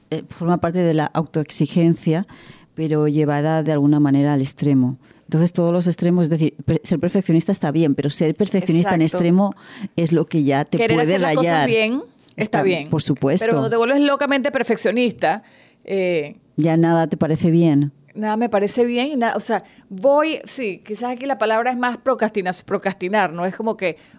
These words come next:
Speaker 2: voy a tener un hijo cuando tenga tanta dinero en el banco y cuando mi casa tenga el tercer piso arreglado. O sea, no va a pasar, así que o tienes el hijo ya o te quedas
Speaker 1: O
Speaker 2: sin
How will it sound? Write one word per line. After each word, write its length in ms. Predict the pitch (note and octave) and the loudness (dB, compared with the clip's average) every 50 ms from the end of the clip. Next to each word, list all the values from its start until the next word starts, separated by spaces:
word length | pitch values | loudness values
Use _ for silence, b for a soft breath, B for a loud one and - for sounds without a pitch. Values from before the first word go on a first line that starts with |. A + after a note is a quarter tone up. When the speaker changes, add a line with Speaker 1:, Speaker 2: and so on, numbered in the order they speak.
| b | b
Speaker 2:
voy 280 | - F#3 A3+ C4+ D4 D#4 | -6 0 0 2 2 2
a 80 | D#4 - | 0 0
tener 240 | C#4+ B3+ C4 B3+ | 0 0 0 0
un 120 | C#4 C#4 D4 | 0 -2 -2
hijo 300 | D#4+ E4 C#4+ D#4+ E4 D#4+ | -4 -4 -2 -2 -2 0
cuando 260 | - B3 A3+ A3 A3+ | 0 -2 0 0 -2
tenga 360 | A3+ A#3+ B3 B3+ B3+ B3+ B3+ - | -2 -2 -4 -4 -4 -6 -4 -4
tanta 380 | C#4+ C#4+ D4 D4 C#4 D4+ D4 | -4 -4 -4 -4 -6 -6 -6
dinero 380 | C#4 C4 A#3 F#3+ A#3 A#3+ B3 B3+ | -4 -6 -4 -2 0 0 2 2
en 80 | A#3+ | 2
el 100 | A3 G#3 | 2 2
banco 440 | G3+ B3 C#4 D#4 E4+ C#4+ - F4 F#4 - | 2 2 0 0 -2 0 2 2 2 2
y 80 | A#3+ A#3 | 2 0
cuando 180 | A3+ G#3 G#3+ | 0 -2 0
mi 120 | G#3+ G#3+ G#3 | -2 -4 -2
casa 320 | - A3+ A#3 - C4 B3 | -2 -2 0 0 -2 -2
tenga 260 | B3 - A#3+ A#3 B3 | 0 -2 -2 0 -2
el 80 | B3 B3 | 0 0
tercer 320 | A#3 G#3 - - A3 G3 | -2 -2 0 -2 -4 -4
piso 360 | - A#3 A3+ G#3+ - A3+ A3 G3 | -2 -6 -6 -4 -2 0 0 0
arreglado. 440 | G3 F#3 F3+ F3+ F#3 F#3 F3 E3 D#3+ | 0 0 0 0 2 2 2 2 0
O 40 | |
sea, 180 | F3 - G#3+ - | 0 -2 -2 0
no 120 | A#3 C4+ | 2 2
va 80 | D4 D4 | 2 2
a 40 | D4 | 2
pasar, 400 | D4 C#4 - C#4 C4 A3 G#3 G3 | 0 -2 0 2 2 2 2 2
así 260 | - - A3+ G#3 B3 | 2 0 0 -2 -2
que 140 | G#3+ - C4 | -2 0 2
o 140 | - A3 A#3 | 2 2 2
tienes 220 | - A#3+ C4 D4 | 2 0 0 0
el 100 | C#4 B3+ | 0 2
hijo 160 | A3+ B3 C4 C4 | 2 2 2 2
ya 300 | B3 A#3+ A#3+ A#3 A#3+ G#3+ | 2 2 2 4 2 2
o 80 | A3 | 2
te 100 | A3 G#3+ | 0 -2
quedas 240 | - G3+ G3+ A3 - | 0 0 0 0 0
Speaker 1:
O 60 | A3 | 0
Speaker 2:
sin 60 | G#3+ | 2